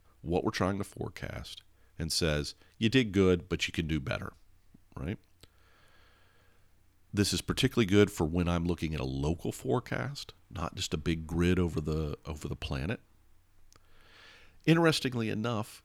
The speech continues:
it helps with the probability. So it's a way, if, even if I have a single deterministic forecast, and you've talked, you've heard me talk about endlessly how important probabilities are.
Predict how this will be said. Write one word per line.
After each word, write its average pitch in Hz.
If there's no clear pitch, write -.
it -
helps -
with 107
the 95
probability. 101
So -
it's 160
a 107
way, 87
if, 73
even 127
if 113
I 90
have 87
a 76
single 107
deterministic 80
forecast, -
and 76
you've 101
talked, -
you've 92
heard 117
me 120
talk 82
about 57
endlessly 90
how 92
important 80
probabilities 76
are. 117